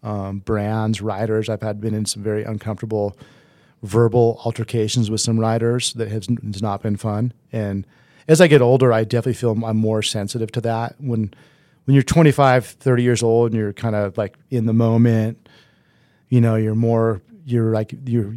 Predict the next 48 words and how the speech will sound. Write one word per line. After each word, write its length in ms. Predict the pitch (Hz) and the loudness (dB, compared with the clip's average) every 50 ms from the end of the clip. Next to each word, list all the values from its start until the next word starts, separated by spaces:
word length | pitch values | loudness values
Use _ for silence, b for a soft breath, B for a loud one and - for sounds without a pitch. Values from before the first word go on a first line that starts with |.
| 127 135 - | -12 -12 -6
whatever, 360 | - 120 123 113 113 110 101 104 | -2 0 0 2 0 0 0 -2
you're 180 | 101 101 101 | -2 0 2
in 120 | 113 123 127 | 4 4 4
the 80 | 117 | 6
moment, 320 | 120 120 120 120 120 120 117 | 6 6 6 4 4 2 0
you're 100 | 110 101 | -4 -2
feeling 240 | - - 131 117 | 0 2 2 4
like 160 | 117 113 107 - | 4 2 2 0
you're 80 | 117 | 0
the 80 | 113 113 | 0 2
man, 420 | 110 110 110 110 113 113 117 113 | 0 0 0 0 0 0 0 0
and 160 | 110 107 104 | 0 -2 -2
you're, 140 | 107 107 117 | -2 -2 -2
you're 120 | 127 123 117 | 0 0 0
still 260 | - - 202 185 147 | 2 4 4 4 4
trying 240 | - - 139 131 123 | 4 2 0 2 2
to 60 | 113 | 0
be, 140 | 101 113 120 | -2 0 0
I've 120 | 123 131 | 2 4
always 180 | 160 170 151 - | 4 4 4 2
been 80 | 131 | 0
a 60 | 120 | -4
compassionate 640 | 104 - 113 104 - 113 107 101 110 - 127 110 - | -4 -4 -4 -4 -4 -4 -4 -6 -6 -6 -8 -8 -6
person. 340 | - 113 110 107 - 120 113 | -4 -4 -4 -2 -2 -4 -4
I'm 140 | 104 104 104 | -4 -6 -6
trying 220 | - 117 110 107 | -6 -6 -4 -4
not 180 | 107 104 101 - | -4 -6 -8 -10
to 80 | - | -10
have 180 | 101 107 107 98 | -10 -8 -8 -8
an 80 | 101 - - | -8 -8 -6
ego 400 | 113 110 110 117 113 110 110 110 | -6 -4 -2 -2 0 0 0 -2
or 160 | 107 104 101 | -2 -4 -4
anything 180 | 107 107 104 107 | -6 -6 -6 -8
like 140 | 104 101 | -8 -8
that, 240 | - 117 110 107 107 | -6 -6 -6 -6 -6
but 100 | - 113 | -8 -8
sometimes 400 | - - 123 117 - 120 110 101 | -6 -4 -4 -4 -4 -4 -4 -4
you're 160 | 110 107 104 | -4 -4 -4
in 80 | 110 113 | -2 -2
the 80 | 110 110 | -2 -2
moment, 340 | 110 113 113 110 110 113 | -2 -2 -2 0 -2 -2
you're 120 | 104 98 95 | -4 -6 -8
feeling 260 | - - 131 117 113 | -6 -4 -4 -4 -2
like 180 | 113 110 104 - | -4 -6 -6 -6
you're 120 | 120 113 | -6 -4
on 100 | 107 107 | -4 -6
fire. 400 | 101 - 120 107 107 113 113 110 | -6 -4 -4 -4 -2 -2 -4 -4
And, 140 | 104 98 | -4 -8